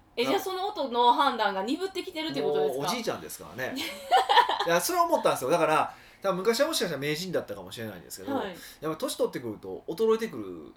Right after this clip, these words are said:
Speaker 2: と思うんですよ。味覚も衰えてくるし、
Speaker 1: めっちゃ切ない。
Speaker 2: いろんなもん衰えてくるじゃないですか。
Speaker 1: はい。
Speaker 2: だからそれでも何でも、いや、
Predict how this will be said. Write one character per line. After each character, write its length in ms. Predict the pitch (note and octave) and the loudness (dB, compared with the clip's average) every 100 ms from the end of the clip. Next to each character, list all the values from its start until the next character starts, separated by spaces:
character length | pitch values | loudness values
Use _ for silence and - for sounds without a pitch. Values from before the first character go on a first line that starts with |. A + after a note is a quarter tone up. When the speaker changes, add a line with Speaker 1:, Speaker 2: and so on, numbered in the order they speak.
| - | -16
Speaker 2:
と 100 | F2+ | -16
思 180 | F2 | -14
う 40 | E2 | -18
ん 120 | B1 | -18
で 60 | A#1 | -16
す 120 | - | -16
よ。 60 | - _ _ _ - | -18 _ _ _ -10
味 140 | C#3+ | -6
覚 220 | E3 F#3+ A#3 | -4 -2 -2
も 180 | C#3 | -2
衰 220 | C3 B2 A#2+ | -2 -2 -4
え 40 | |
て 100 | A2+ | -6
く 100 | E2+ | -12
る 60 | E2 | -6
し、 80 | C4 | -4
Speaker 1:
め 60 | |
っ 20 | G3+ | -2
ち 80 | F#3+ | -4
ゃ 20 | |
切 60 | A2 | -6
な 80 | A2 | -6
い。 20 | |
Speaker 2:
い 40 | |
ろ 120 | D3 D#3+ | -2 0
ん 40 | |
な 60 | E3 | 2
も 100 | B3+ | 0
ん 60 | |
衰 0 | |
え 0 | |
て 40 | G3+ | 0
く 40 | |
る 60 | A#2 | -4
じ 60 | |
ゃ 40 | G2 | -6
な 100 | E2+ | -10
い 60 | |
で 80 | D#2 | -12
す 100 | - | -10
か。 60 | A#2 | -2
Speaker 1:
は 60 | |
い。 20 | E3 | 0
Speaker 2:
だ 60 | |
か 60 | F3+ | 2
ら 60 | C#4 | 4
そ 0 | |
れ 60 | |
で 60 | B3 | 4
も 60 | D3+ | 2
何 120 | D#3 | 0
で 40 | |
も、 80 | F#3 | -2
い 220 | D3 C3+ | -8 -8
や、 120 | C3 | -8